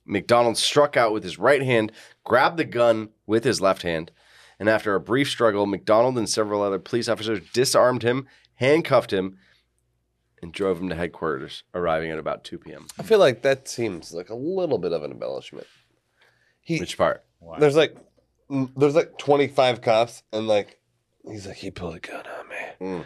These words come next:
Speaker 2: I subdued him quickly, quickly grabbed his arm with lightning cat,
Speaker 1: Like, maybe it
Speaker 2: cat
Speaker 1: was,
Speaker 2: reflexes."
Speaker 1: maybe it was not as dramatic.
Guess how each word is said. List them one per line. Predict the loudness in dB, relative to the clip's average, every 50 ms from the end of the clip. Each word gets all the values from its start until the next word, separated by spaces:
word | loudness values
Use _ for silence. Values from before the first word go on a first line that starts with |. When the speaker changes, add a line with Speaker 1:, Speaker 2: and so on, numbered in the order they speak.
| -14 -18 -20 -12 -4 -2
Speaker 2:
I | 0 2
subdued | 2 2 0 2 2 4 4 4 6 4
him | 4 2 0
quickly, | 0 2 4 4 4 4 4 2 2 2 -2 -8 -20 -20 -20 -20 -10 _
quickly | 2 2 4 4 2 0
grabbed | 2 4 6 6 8 6 6
his | 4 4 6
arm | 6 8 8 6 4 0 -6 -20 -8 _
with | 0 0 0 2 4
lightning | 6 6 6 6 4 2 0 -4 -6 -10 -18 _ _ _
cat, | -2 0 0 0 -2 -4 -16 -20 -20 -16 -14 -4
Speaker 1:
Like, | 0 2 2 4
maybe | 4 6 6 6
it | 6
Speaker 2:
cat | 6 4 4
Speaker 1:
was, | 2 2
Speaker 2:
reflexes." | 2 2 2 2 4 6
Speaker 1:
maybe | 6 6 8 6
it | 6
was | 6 6
not | 4 4 4 4
as | 2 0 0
dramatic. | 0 -4 -2 0 0 2 2 0 -2 -2 -6 -16 -6